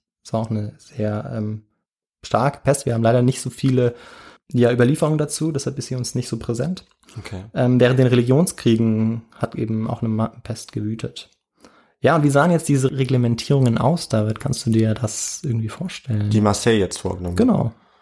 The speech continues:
Speaker 2: Ähm, ich kann mir vorstellen, dass vielleicht, äh, die, die Schiffe, die aus der Region gekommen sind, wo man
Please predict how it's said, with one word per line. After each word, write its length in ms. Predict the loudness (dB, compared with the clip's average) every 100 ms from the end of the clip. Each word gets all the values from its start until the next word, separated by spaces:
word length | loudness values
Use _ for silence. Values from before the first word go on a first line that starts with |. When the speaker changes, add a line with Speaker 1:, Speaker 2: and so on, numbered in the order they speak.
| _ _ _
Speaker 2:
Ähm, 840 | -2 2 2 0 -2 -4 -8 -10 -14 _ _ _ -20 -20 -12
ich 120 | -2
kann 120 | 0
mir 80 | 2
vorstellen, 320 | 2 2 0
dass 100 | -2
vielleicht, 360 | 0 -2 -2 -6
äh, 80 | -6
die, 140 | -4
die 160 | -2 -2
Schiffe, 640 | -4 -2 -2 0 0 0
die 200 | 0 -2
aus 240 | 0 0
der 160 | 2 2
Region 440 | 2 0 0 0 -4
gekommen 280 | 0 0
sind, 160 | 0 -4
wo 80 | -4
man 300 | -6 -6